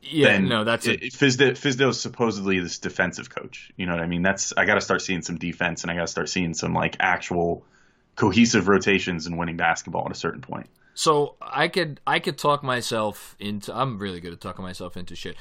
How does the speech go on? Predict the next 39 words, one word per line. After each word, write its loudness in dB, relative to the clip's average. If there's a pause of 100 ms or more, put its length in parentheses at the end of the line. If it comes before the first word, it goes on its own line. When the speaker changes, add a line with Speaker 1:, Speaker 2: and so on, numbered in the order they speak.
(200)
Speaker 1:
I 6
could 0
talk 4
myself 0
into -6
all -2
kinds -6
of -12
excuses -10
for -10 (220)
the -14
fact -6
that -12
the -12
offense -8
was -14
dreadful. -10
Again, -6 (400)
whatever, -10
maybe -10
not -12
working -10
on -14
it -16
in, -18
in -14
training -6
camp. -6 (480)
I -2
think -2
the 0
loss 0
of, -8
uh, -8
Dennis -8
Smith -12
Junior, -6
who -6
I, -8